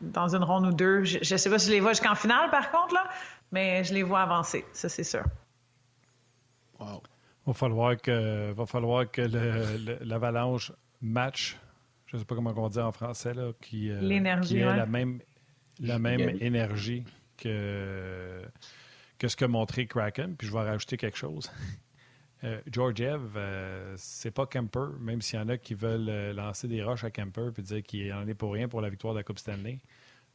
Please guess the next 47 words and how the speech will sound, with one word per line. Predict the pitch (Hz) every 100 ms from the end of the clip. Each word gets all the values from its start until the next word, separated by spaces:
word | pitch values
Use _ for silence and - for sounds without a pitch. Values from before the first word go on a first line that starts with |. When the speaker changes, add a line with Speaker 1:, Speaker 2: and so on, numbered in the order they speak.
| _
Speaker 3:
Georgiev, | 120 123 104 113 135 131 - -
c'est | - - - 120
Georgiev. | 110 95 92 107 117 - 107
Vas-y, | 101
Karel. | 117 101 123 156 -
Speaker 1:
Puis | 240 226 196 _ _ _
l'autre | 208 220 208
affaire | 190 240
que |
j'allais | 208 185
dire, | 180 240
c'est, | 240 190 185 -
dans | 202 208
ma | 196
tête, | 214 240
moi, | 226
ils | 208
ont | 185
pas | 180 202
remplacé | 196 - 170 - 196
Kadri | 180 165 202 190
encore. | 160 180 180 - - _ _ _ _ - - - _ _ _ _
L'Avalanche. | 190 180 175 196 185 - -
Puis | 190
l'Avalanche, | 190 190 226 233
il |
y | 226
a |
Speaker 3:
Ben, | 196
Speaker 1:
des | 196
gens | 220
qui | 220
ont | 202
Speaker 3:
là | 139
Speaker 1:
pas | 220
réalisé | 220 214 196 196 202 233
comment | 214 202
Kadri | 202 185 180 202 226
a | 202 175
amené, | 190 202 208 - - 208 - 196
qu'est-ce | 226 220
qu'il | - 190
a |
amené | 175 202
l'année | 226 190 190
dernière, | 185 180 208 262
mais, | 214 185